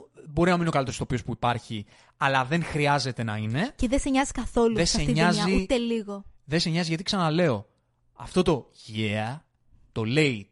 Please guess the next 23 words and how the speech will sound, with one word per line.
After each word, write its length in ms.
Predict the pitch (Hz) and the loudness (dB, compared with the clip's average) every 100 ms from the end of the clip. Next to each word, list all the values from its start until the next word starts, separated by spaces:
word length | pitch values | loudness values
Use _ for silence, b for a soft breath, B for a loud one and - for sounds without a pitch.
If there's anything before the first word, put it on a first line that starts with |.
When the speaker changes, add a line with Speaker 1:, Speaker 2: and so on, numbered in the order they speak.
| _ | _
Speaker 1:
τρεις-τέσσερις 540 | 147 135 - 139 127 | -2 -2 -2 -2 -4
φορές 320 | - 117 143 | -2 -2 -2
και 100 | - 110 | -4 -6
κάθε 340 | 143 143 135 | -2 -2 -4
φορά 480 | - 107 110 123 135 | -10 -6 0 0 -2
σου 120 | - | -8
σηκώνει 280 | - 131 131 | -6 -4 2
την 80 | 254 | 2
τρίχα. 280 | - - - | 4 4 4
Speaker 2:
Γουστάρεις, 560 | 233 233 226 220 202 - | 6 6 6 4 0 -6
γουστάρεις, 560 | 208 196 - 226 233 - | -8 -6 -2 0 0 -2
Speaker 1:
Γουστάρεις. 600 | 214 208 143 110 95 - | 2 4 4 2 -4 -4
Speaker 2:
λες 280 | 254 262 - | 2 4 2
και 140 | - 269 | 2 2
στους 360 | - 254 - 285 | 2 -4 0 8
όλους. 560 | 277 277 277 233 220 | 12 12 12 10 8
Speaker 1:
Δεν 200 | 151 170 | 2 -2
θα 140 | - 160 127 | -2 0 0
μπορούσε 520 | 123 147 - 160 160 | 0 0 0 -2 -6
κανείς 560 | 160 117 113 151 147 | -8 -10 -8 -6 -4
άλλος, 720 | 131 131 139 160 185 - - - 175 151 | -2 -2 0 -2 -4 -10 -14 -16 -12 -6
ελάχιστοι 840 | 160 165 180 - - - 247 285 - - | 0 4 2 2 -6 -2 -2 -4 -8 0
άνθρωποι 540 | 202 202 165 151 143 | 4 4 2 -2 -4